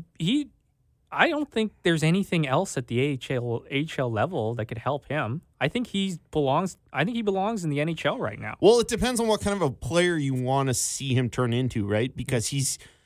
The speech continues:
Speaker 2: he's kinda getting this trial by fire, and he's learning the defensive side of the game and, and how to defend and how to take guys and how to check and playing in that,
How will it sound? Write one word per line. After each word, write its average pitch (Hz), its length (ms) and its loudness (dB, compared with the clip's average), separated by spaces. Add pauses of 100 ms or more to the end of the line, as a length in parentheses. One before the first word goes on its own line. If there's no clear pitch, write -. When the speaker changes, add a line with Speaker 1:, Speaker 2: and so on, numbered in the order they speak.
Speaker 2:
he's 156 340 2
kinda 175 260 4
getting 156 240 4
this 143 120 0
trial 143 320 6
by 127 160 0
fire, 131 340 0
and 113 80 -2
he's 113 160 -2
learning 131 240 2
the 123 80 4
defensive 123 480 -2
side 110 320 2
of 104 60 -2
the 104 80 -4
game 98 400 -6
and, 107 340 -4
and 110 160 -4
how 135 220 4
to 127 80 0
defend 113 420 -2
and 101 120 -4
how 117 140 -2
to 113 100 -2
take 123 280 0
guys 110 300 -2
and 104 100 -4
how 123 120 0
to 107 80 0
check - 320 -2
and 101 160 -4
playing 120 280 -2
in 107 100 -4
that, 113 240 -4